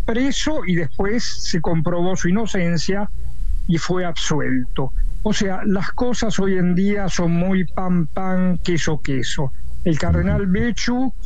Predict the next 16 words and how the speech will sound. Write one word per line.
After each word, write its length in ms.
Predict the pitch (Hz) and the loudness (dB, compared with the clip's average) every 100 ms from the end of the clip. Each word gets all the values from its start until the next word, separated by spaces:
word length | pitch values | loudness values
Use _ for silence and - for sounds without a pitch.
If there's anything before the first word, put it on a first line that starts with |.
| - - - - - | -2 -2 -2 -2 0
era 380 | - 165 170 175 | 0 0 0 0
ami-, 360 | 170 180 185 175 | 0 0 0 0
es 140 | - | 0
amigo 480 | 147 170 240 208 156 | 0 0 0 -2 -2
del 220 | 147 143 | -2 -2
Papa, 480 | - 147 127 - 135 | -2 -2 -2 -2 -2
pero 200 | 156 156 | 0 0
en 80 | 160 | 0
este 280 | 196 - 180 | 0 -2 -2
caso, 600 | 202 220 - 247 247 - - - - - - | -2 -2 0 0 0 -2 -2 0 0 0 0
cada 260 | 190 190 | 0 0
uno, 500 | 190 202 202 208 214 - | 2 2 2 0 -2 0
como 320 | 143 143 147 | 0 0 0
dice 340 | 170 - 170 | 0 0 0
el 180 | 151 151 | 0 0
refrán 600 | 165 190 175 170 180 | 0 0 0 0 0